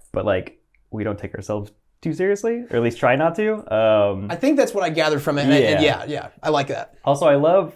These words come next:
Speaker 1: like, to me, the perfect band name is something you can say once to a person and they hear it and then they remember it.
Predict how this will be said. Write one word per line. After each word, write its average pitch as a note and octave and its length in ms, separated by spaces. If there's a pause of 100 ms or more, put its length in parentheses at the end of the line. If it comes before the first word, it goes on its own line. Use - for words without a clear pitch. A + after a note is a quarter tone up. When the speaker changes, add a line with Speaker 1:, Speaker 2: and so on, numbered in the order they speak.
Speaker 1:
like, B2+ 240
to D#3+ 100
me, F3+ 160
the F3+ 100
perfect D3+ 300
band A#2+ 220
name A#2+ 180
is A2+ 100
something A2+ 280
you G#2+ 80
can G#2 160
say A2+ 220
once G2+ 480
to C3+ 120
a C3 60
person D3+ 500
and G#2+ 140
they F#2+ 80
hear A#2 320
it B2 180
and G2+ 160
then G2 140
they F#2+ 100
remember F#2+ 380
it. - 260